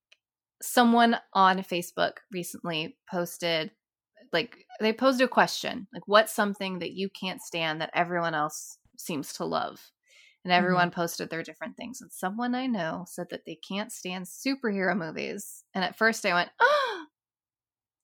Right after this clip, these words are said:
Speaker 1: 'Cause for anyone who doesn't know,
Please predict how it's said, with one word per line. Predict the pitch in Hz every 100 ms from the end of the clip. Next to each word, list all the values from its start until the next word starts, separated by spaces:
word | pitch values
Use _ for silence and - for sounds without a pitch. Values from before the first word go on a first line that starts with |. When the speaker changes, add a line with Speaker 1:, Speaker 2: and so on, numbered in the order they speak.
| _ _ _ _ _ _ _ _ -
Speaker 1:
'Cause | 262 294
for | -
anyone | 185 220 269
who | 302 285
doesn't | 262 233 214
know, | 208 170 156 185 202